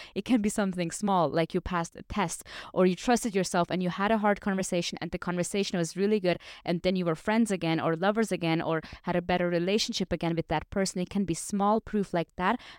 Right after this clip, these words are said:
That is the proof that I want you to, to gather and to accumulate so that your brain has physical proof to think about and remember, and then your brain cannot trick you anymore that everything that you do is wrong or you're failing.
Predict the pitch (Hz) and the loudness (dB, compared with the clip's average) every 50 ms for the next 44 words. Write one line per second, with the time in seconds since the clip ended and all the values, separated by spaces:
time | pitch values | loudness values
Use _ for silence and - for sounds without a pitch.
0 | - _ - - 202 214 226 240 - - 202 - - - 196 185 - 180 165 - | -20 _ -2 2 2 4 4 2 0 0 -8 -6 -2 -2 -2 0 0 -2 -4 -2
1 | - 175 185 180 175 170 170 - 214 208 - - - 180 170 160 - - - - | -2 -2 0 2 2 0 0 0 -4 -4 -4 -2 0 0 0 0 -2 -4 -18 -20
2 | - - - - _ _ _ _ _ - - - 214 190 170 - 190 170 160 180 | -20 -20 -20 -20 _ _ _ _ _ -12 -4 -2 -2 -2 0 0 0 2 2 4
3 | - 226 254 294 320 359 - - 185 185 - - 180 - - - 196 190 214 240 | 4 6 6 6 4 4 0 -2 -2 -2 0 -2 -4 -6 -4 -4 -2 0 2 2
4 | 254 269 285 311 320 _ _ _ _ - - - 202 196 190 - - 185 - 196 | 2 2 2 2 0 _ _ _ _ -12 -10 -4 -2 -2 -2 -2 -2 -6 -2 0
5 | 202 202 175 185 170 - - - 226 208 190 208 - 190 - - - 220 202 - | 0 0 0 -2 -4 -6 -2 -2 -2 -2 -2 -4 -8 -8 -8 -6 -6 -6 -6 -6
6 | - - - - - 220 226 - - 190 - 175 165 165 170 - - 180 175 175 | -8 -12 -12 -6 -4 -6 -4 -2 -2 -2 -2 -2 -2 -2 -4 -4 -6 -6 -6 -4
7 | 175 185 196 208 214 196 - 165 160 165 - - - - - - 175 180 - 185 | -2 0 0 0 0 2 2 2 2 2 0 -6 -20 -18 -8 -6 -4 -2 -2 -2
8 | 185 185 180 170 175 - 208 208 196 196 - - - 220 190 175 - - - - | -2 0 -2 -2 0 2 2 2 2 2 -2 -4 -4 -2 -2 -4 -6 -6 0 0
9 | 262 247 - - 214 - - 165 175 180 180 170 170 185 185 - 170 - - - | 0 0 2 0 -2 0 0 0 0 2 2 4 2 2 2 2 -2 -2 -2 -2
10 | 190 185 185 214 202 - - 190 185 165 - - 170 - 175 190 170 - - 160 | 0 0 2 0 0 0 -2 -4 -4 -4 -4 -8 -10 -6 -2 -2 -2 0 -2 -6
11 | 156 165 175 180 165 165 165 160 156 156 156 _ - 165 165 160 156 151 147 - | -6 0 0 2 4 4 2 2 0 -2 -4 _ -6 -2 0 2 2 2 0 -2
12 | - - _ - - 151 143 - - 196 180 165 143 131 104 - - | -8 -20 _ -6 -4 -4 -4 0 2 2 2 2 0 -4 -6 -8 -10